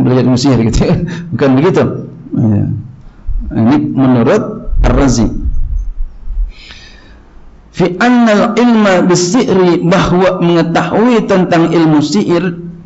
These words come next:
laisa biqabi'in, tidak, eh, tidak keji,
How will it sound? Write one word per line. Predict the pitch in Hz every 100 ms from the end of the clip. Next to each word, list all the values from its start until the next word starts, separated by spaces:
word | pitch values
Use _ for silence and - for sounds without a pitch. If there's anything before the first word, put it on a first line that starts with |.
| - - -
laisa | 135 185 156 107 143
biqabi'in, | 127 127 127 113 127 143 139 127 117 104 - -
tidak, | 139 113 - - - - - - - - 120
eh, | 113 110 - - -
tidak | 156 - - -
keji, | 123 170 240 220